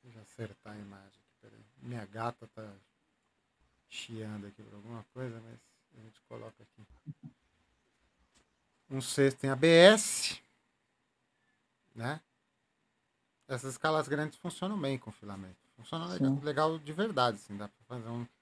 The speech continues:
Speaker 1: um trabalhão mesmo, né? É o Deadpool também, um sexto.
Speaker 2: Aí, ó.
Speaker 1: A B S.
Speaker 2: Uma figurona, né? Então
Speaker 1: É.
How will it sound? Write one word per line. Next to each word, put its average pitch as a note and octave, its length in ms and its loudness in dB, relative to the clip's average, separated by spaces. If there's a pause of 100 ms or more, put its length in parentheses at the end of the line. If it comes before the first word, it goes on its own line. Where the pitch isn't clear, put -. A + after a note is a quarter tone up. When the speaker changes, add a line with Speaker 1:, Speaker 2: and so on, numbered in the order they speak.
(540)
Speaker 1:
um A2+ 80 -16
trabalhão B2+ 540 -6
mesmo, G2+ 280 -6 (440)
né? G2 180 -18 (200)
É A2 80 -18
o G#2 60 -16
Deadpool G#2+ 520 -12
também, A2 280 -8
um A2+ 60 -8
sexto. - 520 -10 (880)
Speaker 2:
Aí, C#3 300 2
ó. C#3 80 -4 (520)
Speaker 1:
A A2 80 -14
B A2 120 -10 (120)
S. B2+ 520 -4 (1000)
Speaker 2:
Uma C#3 140 4
figurona, G3+ 680 10
né? F3+ 160 8
Então G#3+ 560 6 (240)
Speaker 1:
É. G#2+ 260 -6